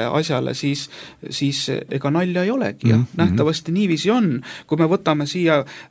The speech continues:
Speaker 1: siia veel selle, et kui kuuskümmend protsenti meie poistest, kes peaksid sõjaväkke minema, on, on tänapäevaks juba,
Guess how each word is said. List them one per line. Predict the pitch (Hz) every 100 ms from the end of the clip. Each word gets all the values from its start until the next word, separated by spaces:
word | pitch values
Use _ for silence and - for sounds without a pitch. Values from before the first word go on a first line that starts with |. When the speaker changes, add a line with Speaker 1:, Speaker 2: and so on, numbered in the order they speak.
| - -
Speaker 1:
siia | - 180 156
veel | 165 139
selle, | 196 170
et | 139 -
kui | 165 160
kuuskümmend | 175 208 208 - 135 135
protsenti | 139 139 170 147 -
meie | 135 143 139 131 120 -
poistest, | 165 175 117 -
kes | 113 -
peaksid | 147 - 135
sõjaväkke | 175 151 117 113 -
minema, | 143 156 123 131
on, | 131 120 - - -
on | 131 131 131
tänapäevaks | 156 165 139 131 135 117 -
juba, | 143 135 135